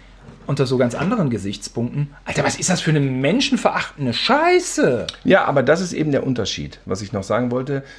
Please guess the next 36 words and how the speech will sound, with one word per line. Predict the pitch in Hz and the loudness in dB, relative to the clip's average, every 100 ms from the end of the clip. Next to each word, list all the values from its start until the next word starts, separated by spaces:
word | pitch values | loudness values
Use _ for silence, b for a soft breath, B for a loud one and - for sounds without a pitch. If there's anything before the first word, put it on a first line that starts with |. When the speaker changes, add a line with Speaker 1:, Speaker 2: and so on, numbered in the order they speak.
| B | B
Speaker 2:
Schwarzenegger | - 104 104 143 - - 170 160 123 | -6 2 4 4 0 -6 0 0 2
war | 113 120 | 0 0
kein | - 113 - | -2 -4 -2
Amerikaner, | 107 87 - 123 104 143 190 330 | -2 -2 0 2 2 2 0 2
er | 123 104 | 2 4
war | 104 - | 4 4
Österreicher | 120 127 - 165 196 220 | 0 0 0 0 2 0
und | 214 151 | 0 -4
er | 139 | -2
war | 117 110 | -2 -2
klug | - 214 269 | -2 -2 0
genug, | 226 151 202 247 B B B B B B B _ | 0 2 2 0 B B B B B B B _
nicht | - 180 196 - | 4 4 4 2
auf | 170 | 2
diese | 170 165 160 | 2 -2 -2
Patriotismuswelle | - 143 143 135 143 139 113 101 - 85 80 | -2 0 0 0 0 0 0 0 2 2 2
zu | 73 78 | -2 -4
setzen. | 76 71 - 73 69 - - - - - | -4 -4 -4 -6 -8 -14 -20 -20 -18 -6
Speaker 1:
Dadurch | 104 147 160 | -2 -2 -2
hat | 185 | 0
er | 202 | 2
ja | 202 - | 2 2
auch | 185 | 0
ein | 190 | 0
Gegengewicht | 143 131 160 175 202 - | 0 -2 -2 -4 -6 -8
zu | 247 | -6
Stallone | - - 285 311 285 117 87 | -4 2 2 4 2 2 -2
und | 87 | 2
Speaker 2:
Und | 151 | 4
Speaker 1:
irgendwie | 151 170 | 4 4
eine | 170 | 4
eigene | 151 165 180 | 4 2 2
Erkennung. | 190 196 - 269 123 92 | 0 -4 -2 -2 -2 -4
Er | 120 | -8
ist | 151 - | -8 -6
einfach | 185 185 208 | -4 -2 -4